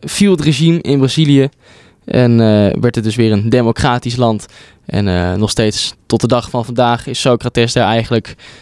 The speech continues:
wordt daar wel gezien als echt een, een grondlegger voor de democratie in, eh, in Brazilië. Eh,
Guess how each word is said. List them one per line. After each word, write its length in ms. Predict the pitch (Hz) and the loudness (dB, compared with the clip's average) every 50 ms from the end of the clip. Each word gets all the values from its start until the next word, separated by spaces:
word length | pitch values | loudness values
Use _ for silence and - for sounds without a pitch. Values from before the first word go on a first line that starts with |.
| _ _ | _ _
wordt 180 | - 113 110 - | -2 -2 0 2
daar 120 | 110 110 | 2 2
wel 140 | 110 110 110 | 2 2 2
gezien 280 | - 120 - - 117 104 | 0 -2 -4 -2 0 0
als 100 | 104 - | 0 0
echt 180 | 98 110 - | -2 -2 -2
een, 220 | - 113 107 - - | -2 0 0 0 0
een 200 | 107 107 104 - - _ _ _ | 0 -2 -2 -4 -8 _ _ _
grondlegger 840 | - - - 139 143 147 147 131 131 131 123 - - 123 117 117 - _ - - - _ | -6 -4 -2 2 2 2 2 2 2 2 2 0 -2 -2 -2 -2 -4 _ -18 -20 -20 _
voor 200 | _ - - 117 | _ -2 0 2
de 240 | 110 110 107 101 101 101 | 4 4 4 4 4 2
democratie 680 | 117 117 113 113 107 - 110 101 - - 113 104 90 - | 2 2 2 0 -2 -2 -4 -4 -4 -4 -2 -2 -2 0
in, 220 | 90 95 90 87 | 0 0 0 0
eh, 200 | 87 85 78 65 | 0 -2 -2 -2
in 140 | - 110 107 | 0 -2 0
Brazilië. 560 | 90 104 101 - - 113 98 98 87 87 95 - _ _ - - - - - - - - - _ _ _ _ _ _ _ _ _ _ _ _ - - - - - - - - - - | 0 -2 -4 -2 -4 -4 -4 -2 -2 -2 -4 -6 _ _ -20 -18 -16 -16 -16 -16 -18 -20 -20 _ _ _ _ _ _ _ _ _ _ _ _ -20 -20 -18 -18 -18 -18 -20 -20 -20 -16
Eh, 540 | - - 131 135 135 139 139 139 139 139 139 | -4 0 2 2 4 4 4 4 4 4 4